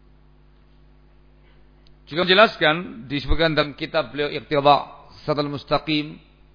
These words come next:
Beliau mengatakan, "Innar rajula law safara ila daril harbi liyashtariya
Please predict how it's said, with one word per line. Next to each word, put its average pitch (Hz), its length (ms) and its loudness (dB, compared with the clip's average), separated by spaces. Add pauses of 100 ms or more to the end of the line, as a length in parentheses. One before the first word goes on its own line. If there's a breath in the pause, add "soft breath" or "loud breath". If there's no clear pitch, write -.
(2750)
Beliau 147 240 -8
mengatakan, 165 480 -2
"Innar 226 320 2
rajula 170 720 4
law 135 240 4
safara 135 800 0 (4000)
ila 185 400 10
daril 214 600 12
harbi 170 1000 2 (1200)
liyashtariya 185 1040 6